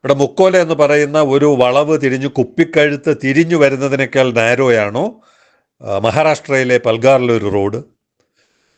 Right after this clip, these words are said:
ഏറ്റവും ഇടുങ്ങിയ റോഡിലൂടെയാണ് ഈ മൂന്ന് കിലോമീറ്ററിൻ്റെ ബ്രേക്ക് വാട്ടർ പണിയാനുള്ള എല്ലാ കല്ലുകളും,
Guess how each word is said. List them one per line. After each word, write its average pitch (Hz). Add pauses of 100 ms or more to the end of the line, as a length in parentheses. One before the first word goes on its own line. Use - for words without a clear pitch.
(120)
ഏറ്റവും 208
ഇടുങ്ങിയ 185
റോഡിലൂടെയാണ് 185
ഈ 156
മൂന്ന് 160 (100)
കിലോമീറ്ററിൻ്റെ 160 (560)
ബ്രേക്ക് 151
വാട്ടർ 170
പണിയാനുള്ള 156
എല്ലാ 151
കല്ലുകളും, 151